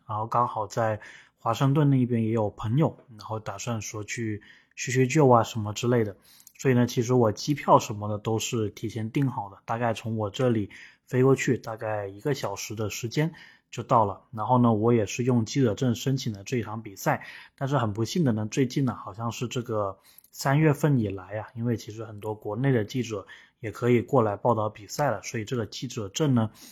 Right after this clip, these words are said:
稍微是比较难申请。那么这一场比赛我是并没有申请到啊，不过也没关系，反正刚好也可以买票，以这个球迷身份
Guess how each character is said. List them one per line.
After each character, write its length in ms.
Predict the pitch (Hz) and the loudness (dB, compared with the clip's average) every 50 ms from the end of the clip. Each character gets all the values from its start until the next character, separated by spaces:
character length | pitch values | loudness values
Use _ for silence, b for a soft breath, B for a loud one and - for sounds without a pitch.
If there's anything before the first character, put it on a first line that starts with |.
| B B _ | B B _
稍 260 | - - - 139 135 | -10 -2 2 4 6
微 180 | 135 135 135 127 | 6 6 6 4
是 140 | 120 - 139 | 4 0 -4
比 160 | 131 - 104 | -4 -4 -2
较 140 | 113 113 113 | -2 0 0
难 240 | 113 107 101 101 | -2 -2 -4 -6
申 240 | 101 - 139 135 147 | -6 -4 -2 -2 -2
请。 200 | 151 - - - - _ | -2 -4 -8 -12 -14 _
那 80 | - 123 | -4 -2
么 100 | 117 107 | -2 -2
这 140 | 98 - 135 | -2 -2 -2
一 60 | 123 107 | 0 0
场 160 | 113 117 113 | 0 -2 -2
比 80 | 110 | -4
赛 160 | 101 - 120 113 | -6 -4 -4 -2
我 180 | 110 107 98 | -2 -4 -6
是 140 | - - 117 | -8 -10 -10
并 200 | 117 - 143 127 | -4 -2 0 0
没 160 | 117 107 104 | 0 0 -2
有 200 | 110 104 95 B B B B B B B | -4 -4 -6 B B B B B B B
申 220 | - - 131 127 | -6 -2 -2 -2
请 160 | 120 120 107 98 | 0 -2 -4 0
到 180 | - 143 139 110 | 4 6 6 6
啊， 100 | 92 90 - _ _ _ | 6 2 -4 _ _ _
不 80 | - 120 | -10 0
过 180 | 123 139 123 | 4 4 6
也 300 | 120 110 110 101 98 95 | 6 6 4 2 0 -2
没 160 | 95 98 113 123 | -4 -4 0 2
关 180 | 135 131 135 | 4 4 2
系， 200 | 127 - 151 123 | 2 0 -4 -6
反 200 | - - 107 101 | -6 -8 -12 -14
正 260 | 101 117 117 113 107 104 B B B B B B _ | -10 -6 -4 -4 -4 -6 B B B B B B _
刚 160 | - 151 147 | -2 -2 0
好 180 | - 135 113 | 2 2 2
也 140 | 104 104 101 | 2 2 -2
可 180 | 92 - - 113 | -4 -4 -4 -2
以 320 | 110 107 104 101 98 95 b b b b b b b _ | 0 0 0 0 -2 -4 b b b b b b b _
买 220 | - 127 101 98 95 | -4 -4 -4 -4 -4
票， 260 | - - 202 151 123 | 0 6 6 6 6
以 140 | 110 107 101 | 6 2 -2
这 140 | - 156 | -2 2
个 120 | 147 127 104 | 2 2 2
球 260 | - - - - 120 | 2 -2 -2 0 0
迷 220 | 147 165 131 117 | 2 4 2 2
身 260 | 113 - - 120 117 110 | 2 2 2 0 2 2
份 220 | - 131 110 104 | 2 0 0 0